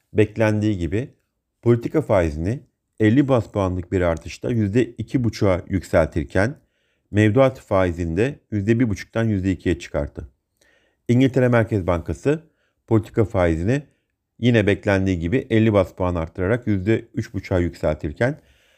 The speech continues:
Merkez Bankası fed'e benzer şekilde yetmiş beş baz puanlık faiz artışlarını kalıcı olarak bırakmış görünüyor.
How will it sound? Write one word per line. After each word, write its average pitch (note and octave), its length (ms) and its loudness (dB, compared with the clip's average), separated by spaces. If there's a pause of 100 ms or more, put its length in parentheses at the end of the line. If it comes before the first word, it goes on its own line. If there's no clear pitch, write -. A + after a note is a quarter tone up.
(300)
Merkez A2 420 2
Bankası G2 600 -2 (460)
fed'e A2 320 2
benzer A2 360 4
şekilde F#2 600 -6 (460)
yetmiş G#2 560 -2
beş C#3+ 300 0 (280)
baz G#2 320 0
puanlık F#2+ 480 -2
faiz A2+ 440 2
artışlarını F#2+ 760 -2 (680)
kalıcı A2+ 320 2
olarak A2+ 320 2
bırakmış G#2 360 0
görünüyor. D2+ 340 -6